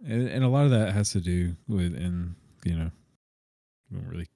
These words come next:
you know, whatever anybody's feelings are on it, but women's sports, they took scholarships away from men's sports and gave 'em to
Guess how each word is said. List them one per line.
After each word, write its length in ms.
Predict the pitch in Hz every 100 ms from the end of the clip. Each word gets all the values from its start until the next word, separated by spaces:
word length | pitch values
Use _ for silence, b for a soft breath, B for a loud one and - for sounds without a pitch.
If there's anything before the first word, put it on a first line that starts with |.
| _ _ _ _ 120
you 100 | 90
know, 60 |
whatever 400 | 87 85 85 82
anybody's 420 | 85 87 82 82
feelings 380 | - 90 85 80
are 240 | 82 80 85
on 100 | 85
it, 120 | -
but 220 | - -
women's 360 | 85 95 90 87
sports, 460 | - - 87 92 -
they 140 | 85
took 260 | - 90 -
scholarships 640 | - 85 85 - 87 -
away 240 | 82 85
from 380 | 87 - 92 85 - _
men's 340 | 90 92 90 92
sports 600 | - - 73 - - - _ _
and 180 | 101 82
gave 220 | 82 82 80
'em 160 | 82 -
to 240 | - 85